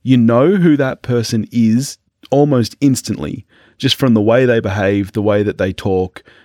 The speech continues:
You just get a really good, well-rounded sense of these people, even without having a lot of time to develop them.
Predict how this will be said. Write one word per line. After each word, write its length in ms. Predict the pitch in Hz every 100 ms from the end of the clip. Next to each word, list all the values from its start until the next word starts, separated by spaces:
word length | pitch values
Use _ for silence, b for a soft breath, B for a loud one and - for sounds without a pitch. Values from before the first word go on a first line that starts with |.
| b
You 120 | 135
just 260 | 123 131 -
get 100 | 175
a 60 |
really 380 | 120 113 151 143
good, 420 | - - 139 113
well-rounded 800 | 95 135 123 87 101 127 120 107
sense 400 | - - 120 -
of 120 | 113 113
these 200 | 104 -
people, 580 | - 120 113 92 - B B B
even 320 | 123 139 170 131
without 320 | 120 127 123
having 240 | 127 117
a 20 | 107
lot 180 | 117
of 60 | 104
time 400 | - 104 117 98
to 100 | 110
develop 420 | 95 82 139 147 -
them. 220 | -